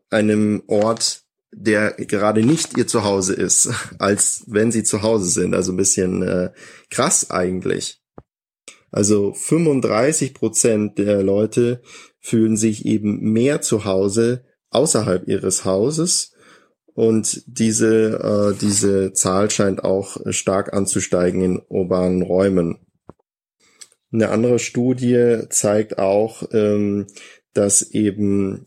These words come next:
Convenience Stores like Seven-Eleven, äh, and Family Mart, dass die eben einen wichtigen sogenannten Extra Space, ähm, providen,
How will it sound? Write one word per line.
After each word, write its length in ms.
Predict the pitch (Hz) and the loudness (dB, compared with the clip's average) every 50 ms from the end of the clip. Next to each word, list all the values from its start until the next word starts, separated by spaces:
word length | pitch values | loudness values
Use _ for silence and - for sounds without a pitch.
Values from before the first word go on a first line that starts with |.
| - - | -12 -4
Convenience 800 | - 110 104 98 92 110 127 160 160 131 104 98 95 90 - | -2 0 0 0 0 0 0 2 2 2 2 0 0 -2 -2
Stores 540 | - - 98 95 98 107 120 131 - - - | -2 0 0 0 2 0 0 0 0 -2 -2
like 480 | 101 98 95 95 95 95 - - - - - | 0 2 2 2 2 0 -2 -8 -18 -14 -10
Seven-Eleven, 1120 | - - - - 117 120 120 127 120 107 104 98 95 98 104 110 117 123 123 127 127 127 - - - - _ _ _ _ _ _ - | -6 -2 0 0 2 2 2 0 0 0 2 2 2 2 2 0 0 -2 -2 -2 -6 -10 -16 -20 -20 -20 _ _ _ _ _ _ -2
äh, 560 | 101 101 101 101 101 101 101 101 101 98 95 - _ _ _ - | 0 0 2 0 0 0 0 0 0 -2 -4 -6 _ _ _ -4
and 180 | - 101 95 92 | -2 -2 -2 -4
Family 480 | - - - 117 123 127 110 95 95 92 | -4 -2 -2 0 2 2 2 0 0 0
Mart, 460 | 92 90 90 92 98 113 120 - - _ - - - - - _ - | 0 0 0 0 0 -2 -4 -8 -12 _ -20 -20 -20 -20 -20 _ -2
dass 240 | - 104 101 - - | 0 0 0 -2 -2
die 260 | 110 113 113 - - | -2 0 0 0 0
eben 580 | 110 113 113 107 110 107 107 107 104 104 - _ _ _ _ | 0 0 0 0 0 -2 0 0 -2 -4 -6 _ _ _ _
einen 340 | - - 104 107 107 107 95 | -4 -2 0 0 0 0 0
wichtigen 440 | 120 123 123 - - 113 104 107 104 | -2 -2 -2 -2 -2 0 0 0 2
sogenannten 420 | 101 110 104 110 110 104 - - | 0 0 0 0 -2 -2 -2 -4
Extra 480 | - - 139 - - - - - 143 131 | -4 -4 -2 -2 -2 -2 0 0 0 0
Space, 800 | 123 - - - 104 95 95 92 95 92 - - - - - - | -2 -4 -2 0 2 2 4 2 2 0 0 0 0 -2 -4 -4
ähm, 800 | - 104 98 95 95 95 92 92 95 95 92 92 95 95 95 - - - - - - - | -2 -2 0 0 0 0 0 0 -2 -2 -4 -4 -6 -8 -10 -14 -18 -20 -20 -20 -10 -4
providen, 800 | - 104 95 92 92 92 95 101 107 120 131 139 151 156 - | -2 -2 0 0 0 2 2 2 2 2 0 0 0 -2 -8